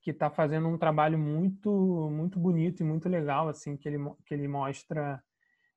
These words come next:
é, todas as pessoas que perderam a vida por conta do, do covid. Então, é, é um trabalho muito legal e eu acho que vale a pena, é,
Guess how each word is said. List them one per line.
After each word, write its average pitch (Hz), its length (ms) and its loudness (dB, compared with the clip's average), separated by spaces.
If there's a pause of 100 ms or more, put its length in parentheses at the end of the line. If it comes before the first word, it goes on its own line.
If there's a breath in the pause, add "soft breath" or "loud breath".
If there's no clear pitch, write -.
(180)
é, 139 680 -4
todas 196 300 2
as 214 120 0
pessoas 160 640 -2
que 143 380 -4
perderam 143 460 -2
a 135 60 -4
vida 135 320 -6
por 135 220 -10
conta 147 300 -6
do, 135 420 -2
do 143 260 -8
covid. 139 760 -4 (500)
Então, 147 720 -4 (100)
é, 143 440 -4
é 147 80 -8
um 147 80 -4
trabalho 147 280 0
muito 151 220 -2
legal 156 260 0
e 151 40 -2
eu 151 80 -2
acho - 160 -8
que 151 80 -12
vale 143 180 -4
a 147 60 -2
pena, 143 520 -6 (520)
é, 135 680 -4